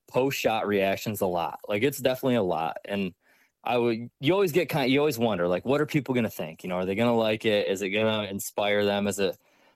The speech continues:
but it's been really good feedback, and that,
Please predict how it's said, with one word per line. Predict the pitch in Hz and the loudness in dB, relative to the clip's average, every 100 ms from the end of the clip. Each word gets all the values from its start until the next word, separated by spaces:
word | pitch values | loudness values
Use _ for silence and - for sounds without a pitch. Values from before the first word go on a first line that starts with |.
| _ - | _ 0
but | 113 107 - - | 2 2 -2 -4
it's | 113 | -4
been | - 120 110 | 0 0 2
really | 110 131 131 | 2 2 2
good | 120 | 0
feedback, | - 101 101 101 95 - - _ - | 2 0 2 0 0 -4 -14 _ -2
and | 104 98 92 92 | 0 0 -2 -2
that, | 104 | -2